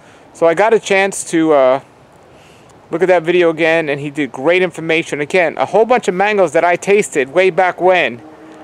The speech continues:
but I didn't think to write them down or monitor them, or... At that time I didn't even have property to get any mangoes, so I guess I wasn't as serious at that time as I am now. As I said,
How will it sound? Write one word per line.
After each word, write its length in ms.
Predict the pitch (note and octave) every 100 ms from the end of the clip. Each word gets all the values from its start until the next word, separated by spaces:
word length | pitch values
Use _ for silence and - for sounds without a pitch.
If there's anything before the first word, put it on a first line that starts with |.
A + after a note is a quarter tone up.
| - - -
but 140 | D#3
I 100 | F3+
didn't 240 | F#3 G3 - - - - - - - _ -
think 240 | F#3+ G3 -
to 200 | E3 B2+
write 300 | D#3 F3 F3+
them 120 | D3+
down 460 | D#3+ E3 E3 E3+
or 100 | D3
monitor 440 | C3 D3+ E3 E3 F3
them, 340 | E3+ E3 E3
or... 240 | D3+ C3 - - - -
At 140 | A#2+
that 180 | D#3 D#3+
time 260 | D#3+ D3+ D3+
I 140 | D3+
didn't 140 | E3
even 140 | D#3+ D#3
have 220 | D3+ C#3+
property 440 | - D#3+ D#3 D#3 C3+
to 80 | A#2+
get 220 | D3 E3+
any 160 | D3
mangoes, 440 | C3+ B2+ A#2+ A#2 -
so 360 | - A2 B2+ - - - - - - - - - - - _ -
I 40 |
guess 240 | C3+ C#3 C3+
I 20 |
wasn't 320 | C3+ C#3 B2
as 80 | A#2+
serious 340 | D3 C#3 B2
at 100 | B2
that 180 | C#3+ B2+
time 180 | - B2
as 120 | B2+
I 60 | B2+
am 120 | A#2+
now. 200 | C#3+ C#3
As 180 | D3 D3+
I 140 | D3
said, 420 | C#3 - D#3+ C3